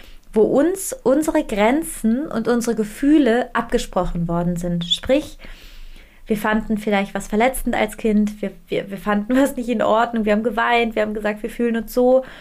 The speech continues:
Und jemand hat gesagt, „Ach komm, stell dich nicht so an“, hat es bagatellisiert. „Ach komm, nee, ach komm, nee.“ Das heißt, in diesem Moment hast du vielleicht die Schlussfolgerung gezogen,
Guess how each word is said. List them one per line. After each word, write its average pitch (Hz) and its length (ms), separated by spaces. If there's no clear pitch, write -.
Und 233 140
jemand 269 280
hat 240 140
gesagt, 220 380
„Ach - 100
komm, 269 220
stell 196 240
dich 185 140
nicht 170 180
so - 60
an“, - 260
hat 220 180
es 208 100
bagatellisiert. 202 840
„Ach 269 180
komm, 226 260
nee, 165 240
ach 254 180
komm, 208 240
nee.“ 175 260
Das 208 160
heißt, 285 320
in 202 100
diesem 202 220
Moment 202 640
hast 220 240
du 262 120
vielleicht 214 480
die 208 60
Schlussfolgerung 180 960
gezogen, 185 640